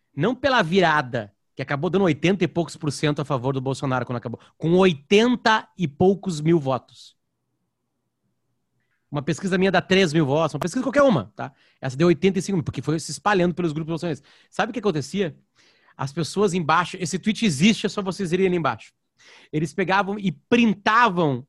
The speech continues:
a pesquisa e falavam assim pra mim, assim, ó, "Printem, printem que ele vai apagar."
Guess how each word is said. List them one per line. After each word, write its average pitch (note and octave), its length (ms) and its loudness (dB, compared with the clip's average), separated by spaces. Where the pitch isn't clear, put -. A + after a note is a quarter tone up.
a D3+ 100 -8
pesquisa D3 680 -8
e E3+ 80 -8
falavam E3 480 -2
assim C#3+ 160 -8
pra D3 160 -6
mim, D3+ 140 -6
assim, D3 180 -8
ó, C3 140 -6
"Printem, B3 560 -4
printem B3 640 0
que A3+ 140 -2
ele A3 200 4
vai F#3+ 300 2
apagar." G3 680 2